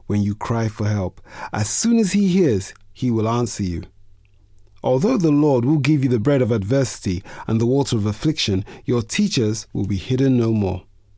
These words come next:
With your own eyes, you will see them. Whether you turn to the right or to the left,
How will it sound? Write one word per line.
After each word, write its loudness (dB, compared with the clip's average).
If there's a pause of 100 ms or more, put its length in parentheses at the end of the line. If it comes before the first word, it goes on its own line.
(420)
With -2
your 2
own 4
eyes, -2 (180)
you -2
will -4
see -4
them. -6 (720)
Whether 2
you 2
turn 2
to 2
the 2
right 2
or 2
to -2
the 2
left, 0